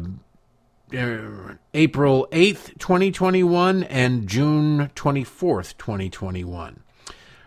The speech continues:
Respectively, he paid twenty-one thousand one hundred eighty-one dollars and eleven thousand six hundred dollars for security services. Eric Swalwell must be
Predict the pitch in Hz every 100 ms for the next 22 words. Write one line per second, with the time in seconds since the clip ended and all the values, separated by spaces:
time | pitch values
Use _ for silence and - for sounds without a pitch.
0 | - 123 - - 180 - 127 95 98 107
1 | 110 110 104 - 117 110 107 95 - -
2 | 165 165 160 151 139 143 135 123 131 127
3 | 123 120 117 113 110 107 104 95 90 90
4 | 98 - - 98 95 92 92 90 113 98
5 | 110 107 110 101 104 95 92 107 90 -
6 | - - - - 104 92 87 82 78 -
7 | 131 - - - 196 131 98 - 95 85
8 | 92 - - - - - - - 147 147
9 | 139 - - 175 175 165 156 147 151 147
10 | 135 160 156 - - 123 117 147 143 147
11 | 143